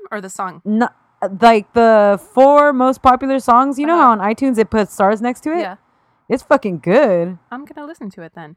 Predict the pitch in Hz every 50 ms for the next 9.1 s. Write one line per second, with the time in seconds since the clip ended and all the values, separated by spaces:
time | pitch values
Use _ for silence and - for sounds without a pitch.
0 | _ - 170 170 185 226 294 320 269 214 202 196 214 233 269 302 240 277 247 214
1 | 190 - _ - 208 226 240 262 254 247 262 302 302 330 330 311 294 311 302 294
2 | 262 247 214 190 190 202 240 240 233 226 196 208 208 208 208 180 175 190 208 226
3 | 233 - - 220 214 214 196 175 170 175 160 156 160 160 - _ _ _ - 196
4 | 202 185 185 214 240 233 190 180 170 - 285 339 294 220 - - - 330 359 311
5 | 202 175 151 240 254 254 247 202 - 233 226 262 285 320 294 277 262 254 - 247
6 | 214 214 214 214 226 - - 208 190 - 185 190 220 - - - 202 175 - _
7 | - 165 160 151 - 175 208 - 190 185 - - 202 196 190 175 175 185 - 165
8 | 180 170 156 160 190 190 208 202 214 202 196 196 190 185 180 175 170 165 175 -
9 | 180 -